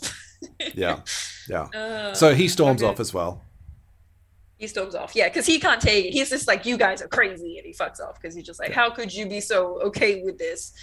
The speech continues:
Speaker 1: And it's stupid, and fuck you." And he, he just
Speaker 2: Yeah,
Speaker 1: leaves.
Speaker 2: I've
Speaker 1: But
Speaker 2: gotta go
Speaker 1: Wyatt
Speaker 2: think about
Speaker 1: is
Speaker 2: the Thralium situation.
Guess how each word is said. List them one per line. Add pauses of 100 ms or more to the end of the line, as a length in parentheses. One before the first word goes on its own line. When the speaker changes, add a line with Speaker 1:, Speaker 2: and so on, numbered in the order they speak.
(260)
Speaker 1:
And (240)
it's
stupid,
and
fuck
you."
And
he,
he
just
Speaker 2:
Yeah,
Speaker 1:
leaves. (200)
Speaker 2:
I've
Speaker 1:
But
Speaker 2:
gotta
go (120)
Speaker 1:
Wyatt
Speaker 2:
think
about
Speaker 1:
is
Speaker 2:
the
Thralium
situation.